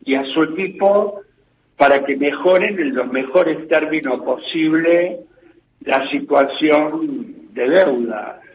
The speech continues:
A ver, Néstor haciendo eso logró la quita más grande conseguida por país alguno de la deuda privada, ¿no? Este, sesenta y siete mil millones de dólares, una quita más grande,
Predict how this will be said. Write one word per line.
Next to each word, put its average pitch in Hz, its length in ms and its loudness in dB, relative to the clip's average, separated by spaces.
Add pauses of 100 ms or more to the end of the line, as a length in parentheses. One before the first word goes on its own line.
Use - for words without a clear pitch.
(220)
A 127 100 4
ver, 131 380 2 (520)
Néstor 147 540 2
haciendo 156 580 0
eso 180 400 0
logró 135 720 0 (560)
la - 340 0
quita 165 340 0
más 147 220 -2
grande 160 480 0
conseguida 135 760 0
por 123 240 -4
país 135 300 0
alguno 135 560 -2
de 117 140 -4
la 120 140 0
deuda 139 360 2
privada, 156 720 0 (840)
¿no? 143 460 0
Este, 104 800 -8 (800)
sesenta 120 420 -2
y 123 120 -6
siete - 280 -2
mil 147 200 2
millones 131 480 -2
de - 0 -
dólares, 135 360 0
una - 300 -4
quita 139 320 -4
más 127 180 -2
grande, 147 840 -2